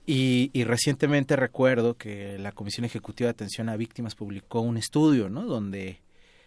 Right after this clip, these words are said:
eh, el, el nivel de aprobación de la tortura,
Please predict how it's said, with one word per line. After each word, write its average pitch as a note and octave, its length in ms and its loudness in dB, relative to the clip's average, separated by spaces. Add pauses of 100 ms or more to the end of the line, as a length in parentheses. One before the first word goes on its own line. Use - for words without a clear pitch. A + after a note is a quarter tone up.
(120)
eh, G#2 420 -4 (480)
el, - 220 -14
el G#2+ 200 -6
nivel A2+ 300 0
de C3+ 80 2
aprobación A#2 640 -2
de B2 80 -2
la A#2 140 -2
tortura, B2+ 680 -8